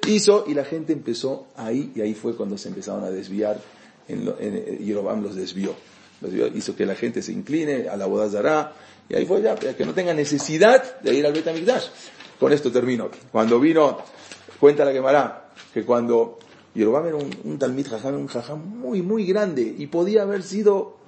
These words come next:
ah, eh, una categoría muy grande, su Neyamá era algo muy grande. Cuando se le presenta a Dios y le dice a Jeroboam, "Haz teshuvá, por favor, y yo te prometo que tú,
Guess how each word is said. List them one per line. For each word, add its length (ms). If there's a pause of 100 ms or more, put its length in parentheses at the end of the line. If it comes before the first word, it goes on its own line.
ah, 160
eh, 140
una 260
categoría 420
muy 200
grande, 260
su 120
Neyamá 540
era 200
algo 240
muy 160
grande. 320 (920)
Cuando 680 (920)
se 160
le 80
presenta 460
a 60
Dios 340 (180)
y 80
le 140
dice 440 (480)
a 100
Jeroboam, 500 (600)
"Haz 200
teshuvá, 420 (300)
por 120
favor, 440 (920)
y 60
yo 160
te 100
prometo 560 (140)
que 160
tú, 380